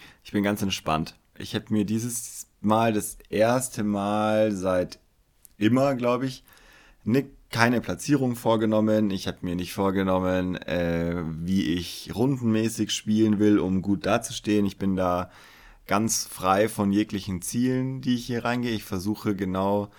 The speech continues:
das jetzt zu nutzen, um eben nicht so einen Druck aufzubauen, easy zocken zu können, das abzurufen, was ich weiß, dass ich kann und, ähm, ja, das jetzt auf den Parcours bringen. Deswegen, ich bin heiß auf Trainieren tatsächlich.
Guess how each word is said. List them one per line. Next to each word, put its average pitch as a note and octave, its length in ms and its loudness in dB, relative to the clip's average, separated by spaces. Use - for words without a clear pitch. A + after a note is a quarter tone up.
das G2+ 240 0
jetzt G#2 240 0
zu G2+ 120 0
nutzen, G#2+ 560 0
um G2+ 440 2
eben F#2 260 0
nicht G#2 160 0
so F#2+ 100 -8
einen E2+ 120 -2
Druck A#2+ 200 -2
aufzubauen, F#2+ 1040 0
easy G#2+ 320 2
zocken G#2 340 0
zu G2 140 -6
können, G#2 640 2
das G#2+ 180 0
abzurufen, G2+ 840 0
was F2+ 220 -2
ich E2+ 180 -10
weiß, F#2+ 280 2
dass F2 160 -10
ich E2 140 -14
kann G#2+ 420 -2
und, F#2+ 540 -2
ähm, F2 760 -2
ja, A2+ 220 0
das - 340 -4
jetzt G2 260 2
auf F#2 140 4
den G2 100 -4
Parcours B2+ 340 0
bringen. G2+ 280 2
Deswegen, G2+ 400 2
ich - 200 -6
bin A2 220 0
heiß A#2 260 0
auf - 140 0
Trainieren A#2 600 0
tatsächlich. C#3 420 -2